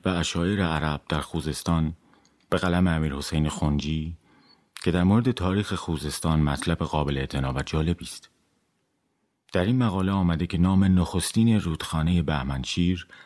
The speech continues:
بهمن اردشیر بوده و شهر آبادان دست کم از زمان اردشیر بابکان ساسانی وجود داشته. اما این شهر که در زمان حمله اعراب تازه مسلمان به امپراتوری پارس با خاک یکسان شد،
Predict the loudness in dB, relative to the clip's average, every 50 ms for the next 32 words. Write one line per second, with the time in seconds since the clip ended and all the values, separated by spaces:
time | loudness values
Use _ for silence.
0 | _ _ 2 4 4 4 4 2 0 2 2 2 0 0 0 0 0 0 0 -2
1 | -2 -2 -2 -2 -2 0 0 0 0 0 0 -2 -4 -6 -8 -12 -18 _ _ _
2 | _ _ _ -4 -2 -2 0 2 2 2 2 2 2 0 0 0 -2 0 2 2
3 | 2 2 0 -4 -8 -18 -20 _ _ -4 -2 -2 0 -2 -2 0 0 0 0 0
4 | 0 0 0 2 2 2 0 0 -2 -2 -4 -4 -6 -4 -2 -2 -2 -2 -2 -2
5 | -4 -6 -6 -4 -4 -4 -4 -4 -4 -4 -4 -4 -4 -4 -4 -4 -4 -6 -4 -6
6 | -6 -4 -4 -6 -6 -6 -8 -10 -14 -14 _ _ _ _ _ _ _ _ _ _
7 | _ _ _ _ -6 -2 0 2 4 4 4 2 2 2 2 2 0 0 -2 -2
8 | 0 0 2 2 0 0 0 2 4 4 4 4 4 2 2 2 2 4 4 4
9 | 4 4 4 4 2 2 2 2 2 2 0 0 0 -2 0 0 0 -2 -2 -2
10 | -2 0 0 2 4 4 4 6 6 4 4 4 2 0 0 -2 -2 -2 -2 -4
11 | -6 -4 -4 -4 -4 -2 -2 -2 -2 -4 -6 -6 -4 -4 -4 -2 -4 -4 -4 -4
12 | -4 -6 -6 -6 -6 -6 -6 -6 -4 0 0 0 0 -2 -4